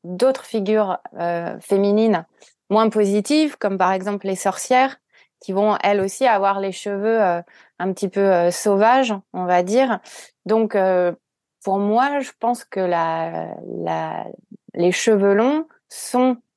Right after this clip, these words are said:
euh, une figure, euh, standard, enfin un code standard de la féminité.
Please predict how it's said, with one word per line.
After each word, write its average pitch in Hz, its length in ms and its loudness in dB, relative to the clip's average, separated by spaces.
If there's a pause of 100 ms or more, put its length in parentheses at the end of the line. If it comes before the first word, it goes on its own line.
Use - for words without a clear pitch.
euh, 165 340 -2 (380)
une 226 200 4
figure, 220 500 0
euh, 185 140 2
standard, 196 840 0
enfin 180 160 -4
un 185 80 -4
code 226 300 0
standard 208 560 0
de 208 100 0
la 202 220 2
féminité. 196 640 -6